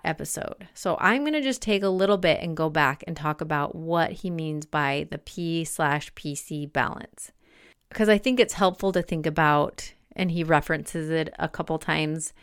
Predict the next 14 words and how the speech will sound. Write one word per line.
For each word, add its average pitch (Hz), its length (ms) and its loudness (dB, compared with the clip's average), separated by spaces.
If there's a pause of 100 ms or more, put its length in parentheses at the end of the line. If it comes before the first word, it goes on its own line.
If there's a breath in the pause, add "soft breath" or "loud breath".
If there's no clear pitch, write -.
(720 soft breath)
in 170 240 0
this 151 200 -2
chapter. - 600 -6
So 180 560 2 (120)
he - 220 -4
begins 262 560 2 (160)
and 208 160 2
describes 180 720 2 (420)
the 175 140 -4
P 202 280 -2
P 196 220 -4
C 175 240 -6
balance 147 760 -2 (540 soft breath)
with 175 360 2